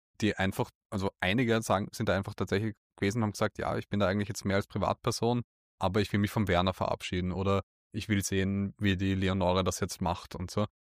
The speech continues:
Dann ist auch, ähm, also so, sozusagen, obwohl jetzt keine Delegierten sind, ist natürlich auch Platz für die.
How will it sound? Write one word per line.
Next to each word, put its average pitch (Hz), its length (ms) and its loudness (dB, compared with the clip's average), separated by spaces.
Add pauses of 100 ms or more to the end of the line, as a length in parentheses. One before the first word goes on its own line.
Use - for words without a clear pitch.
(200)
Dann 107 140 2
ist - 140 0 (420)
auch, - 300 0
ähm, 101 260 2
also 95 220 0
so, 90 180 -2 (200)
sozusagen, 98 320 -2
obwohl 95 180 0
jetzt 101 140 0
keine 98 160 0
Delegierten 101 440 -2
sind, 110 160 0
ist 101 100 -2
natürlich 110 280 0
auch 98 120 0
Platz - 260 -2
für - 140 -2
die. 104 180 2